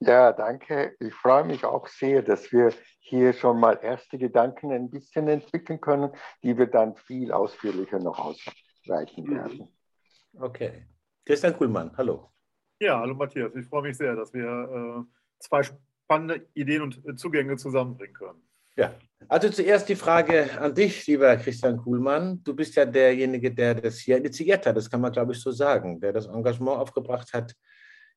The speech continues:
Speaker 3: die beiden Protagonisten zusammenzubringen und auch die Idee, dass diese beiden Ansätze, Hypnosystemik und Existenzanalyse, irgendwas miteinander zu tun haben müssen, gerade im Konzept von Sinn und Würde in Organisationen.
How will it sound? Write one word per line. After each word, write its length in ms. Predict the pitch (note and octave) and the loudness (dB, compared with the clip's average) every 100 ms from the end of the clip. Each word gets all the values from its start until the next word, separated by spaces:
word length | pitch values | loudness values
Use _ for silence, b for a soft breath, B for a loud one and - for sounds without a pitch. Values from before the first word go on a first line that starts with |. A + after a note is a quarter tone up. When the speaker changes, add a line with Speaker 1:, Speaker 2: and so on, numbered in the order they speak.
| - | -6
Speaker 3:
die 80 | B2 | -2
beiden 320 | A#2 A#2 A#2 | 2 0 0
Protagonisten 500 | B2+ A#2+ D3+ F3+ - | 0 0 0 -4 -6
zusammenzubringen 720 | C#3 C#3 C3+ C3 B2+ C3 C3+ | -2 -2 0 -4 -2 0 0
und 100 | B2+ | -2
auch 120 | A#2+ B2+ | -4 -6
die 180 | C#3 | -8
Idee, 500 | A#2+ B2+ C3 D3+ E3+ | -8 -4 0 0 -2
dass 260 | - C3 - | -4 -8 -8
diese 260 | D3 C#3 C#3+ | -10 -8 -2
beiden 340 | B2+ B2 B2 | 0 0 -2
Ansätze, 560 | A2+ C3 C#3 C#3+ - B2 | -8 -6 -2 -2 -2 -8
Hypnosystemik 880 | A#2+ C#3+ B2+ A#2+ C3 B2 A#2+ A#2+ _ b b b - | -6 -8 -8 -10 -6 -6 -6 -12 _ b b b -12
und 120 | G#2 | -10
Existenzanalyse, 1000 | A2 A#2 B2 A#2 A#2 A#2 A2+ A2 A2 A#2 | -8 -10 -6 -6 -6 -6 -6 -8 -10 -8
irgendwas 420 | A#2+ C#3+ E3+ D3 D3 | -4 -4 -4 -8 -10
miteinander 400 | C3 B2 A#2+ A2+ | -8 -6 -6 -8
zu 120 | - | -12
tun 260 | - C#3+ | -12 -8
haben 220 | A2 F#2 F#2+ | -8 -8 -14
müssen, 360 | F#2+ C3+ C#3+ _ _ _ - | -14 -16 -18 _ _ _ -6
gerade 340 | G#2 C3 D#3+ | 0 2 2
im 340 | C#3 A#2+ A#2 | 0 -2 -4
Konzept 480 | - B2 A#2 A#2+ A#2+ | -6 -6 -2 -2 -2
von 240 | - A#2 A2 | -6 -4 -4
Sinn 220 | A#2+ C3 | -4 -2
und 200 | B2 G#2 | -2 -2
Würde 540 | A#2 B2+ B2 G#2 - - | 0 0 2 -2 -4 -12
in 340 | A2+ G#2+ G2+ | -8 -8 -8
Organisationen. 880 | - G#2 F#2+ F2+ - - - - | -12 -12 -10 -12 -14 -14 -14 -16